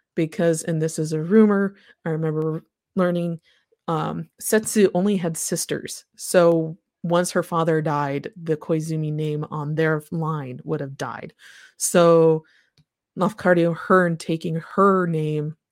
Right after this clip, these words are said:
um, kept the, the line going. To this day, his great-grandson comes into the story a little later on. So, um, during, in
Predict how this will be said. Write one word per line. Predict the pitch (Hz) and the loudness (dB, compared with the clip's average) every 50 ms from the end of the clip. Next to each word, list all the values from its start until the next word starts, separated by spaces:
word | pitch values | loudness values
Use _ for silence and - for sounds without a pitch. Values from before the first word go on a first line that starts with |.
| _ - | _ -10
um, | - 156 156 156 156 165 175 165 _ _ _ _ _ - | -8 -6 -6 -6 -6 -8 -8 -10 _ _ _ _ _ -10
kept | - 180 160 - - - | -8 -8 -8 -8 -8 -10
the, | - 156 156 156 - 180 165 - | -8 -6 -6 -6 -6 -8 0 4
the | 180 175 | 4 4
line | 170 175 170 160 160 156 | 6 4 2 0 0 0
going. | 160 160 196 226 247 262 254 - _ _ - | 0 0 2 2 0 -2 -4 -10 _ _ -6
To | - 233 247 | -2 0 2
this | 214 214 202 - | 2 2 0 0
day, | 175 160 160 165 185 240 277 302 302 _ _ _ _ _ _ | -2 0 2 2 4 2 2 0 -4 _ _ _ _ _ _
his | - 175 165 151 | -8 -8 -8 -6
great-grandson | - - 180 226 269 294 285 - _ - 208 240 302 330 330 294 - - - 151 123 131 151 170 170 _ _ _ _ | -4 -2 0 0 0 0 -4 -6 _ -2 0 0 0 -2 -4 -6 -6 -6 -4 -4 -4 -4 -6 -8 -10 _ _ _ _
comes | - 156 160 175 160 | -6 -4 -4 -4 -4
into | 170 180 - - 180 | -4 -6 -6 -6 -6
the | 180 190 | -6 -8
story | - - - 175 175 170 170 165 - | -8 -8 -8 -6 -4 -4 -4 -4 -4
a | - | -6
little | 139 135 139 135 143 156 160 | -8 -8 -6 -6 -4 -4 -4
later | 156 143 139 139 147 147 143 - | -4 -4 -4 -6 -6 -8 -10 -12
on. | - - 165 - _ _ _ _ _ _ _ _ _ _ _ _ _ _ _ - - _ _ _ | -16 -16 -16 -20 _ _ _ _ _ _ _ _ _ _ _ _ _ _ _ -18 -18 _ _ _
So, | - - - - 240 - - _ _ _ _ _ - - - - - - - _ - - - | -12 -2 2 2 2 2 0 _ _ _ _ _ -20 -20 -20 -20 -20 -20 -20 _ -6 0 4
um, | 180 175 175 175 170 165 160 165 160 - _ _ _ _ _ _ - - _ _ _ _ _ _ _ - 185 | 4 6 6 4 2 2 0 -4 -6 -10 _ _ _ _ _ _ -20 -20 _ _ _ _ _ _ _ -14 -6
during, | 170 202 214 220 220 226 220 | 0 2 4 4 4 2 2
in | 208 190 180 | 2 0 -2